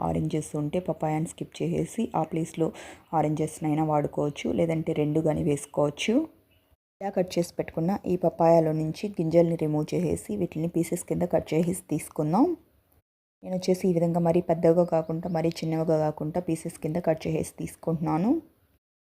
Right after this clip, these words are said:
కట్ చేసి పెట్టుకున్న ఈ పపాయ ముక్కల్ని కానీ రెడీగా ప్లేట్లోకి పెట్టేసుకుందాం. ఇప్పుడు వచ్చేసి యాపిల్ని తీసుకొని స్లైసెస్ కింద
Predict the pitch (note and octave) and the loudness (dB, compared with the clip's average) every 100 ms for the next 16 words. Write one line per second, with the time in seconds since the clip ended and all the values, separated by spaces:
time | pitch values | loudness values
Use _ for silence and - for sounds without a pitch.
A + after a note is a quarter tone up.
0 | _ F#3+ F3+ F3 - E3 - F3 F3+ F#3 | _ -8 -4 -4 -2 -4 -2 -2 0 2
1 | E3+ - E3 E3 D#3+ D#3+ D#3 D#3+ E3+ A3 | 0 0 0 0 -2 -4 -2 0 2 2
2 | D#3+ D#3+ F3 E3+ D#3 - D#3+ - D3 D#3 | 2 4 2 2 0 0 -2 -2 -2 -4
3 | - - D3+ F#3+ D4+ D4+ _ _ - F#3 | -4 -4 0 4 2 2 _ _ -14 0
4 | F3+ F#3 F3+ - E3+ E3 F3 F3+ F3 E3 | 2 2 0 0 2 4 2 2 0 -4
5 | - D#3+ D#3 G#3+ E4 - _ _ - E3 | -2 0 2 2 2 0 _ _ 0 0
6 | E3+ E3+ - D#3+ | 0 -4 -6 -4